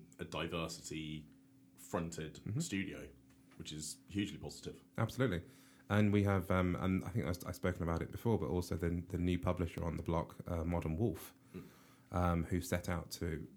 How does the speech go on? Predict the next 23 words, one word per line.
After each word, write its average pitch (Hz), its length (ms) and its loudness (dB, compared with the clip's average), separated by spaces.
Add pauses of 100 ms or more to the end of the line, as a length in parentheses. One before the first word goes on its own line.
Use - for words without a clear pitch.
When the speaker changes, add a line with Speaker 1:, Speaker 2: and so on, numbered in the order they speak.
(100)
Speaker 2:
who 92 80 0
s-, 87 140 -2
have 101 180 4
set - 260 0
their 85 140 0
stall 104 380 2
out, - 140 -4
I - 40 -6
should - 220 -6
say, - 240 -4 (500)
as 87 140 -2
being 82 280 0
pro-diversity 82 800 -2
in 82 100 -6
terms 85 300 -4
of 78 80 -8
the 82 140 0
Speaker 1:
Mm. 82 60 -8
Speaker 2:
developing 85 760 -2
teams 82 380 -2
they 85 160 -4
work 98 340 -4
with. 87 140 -12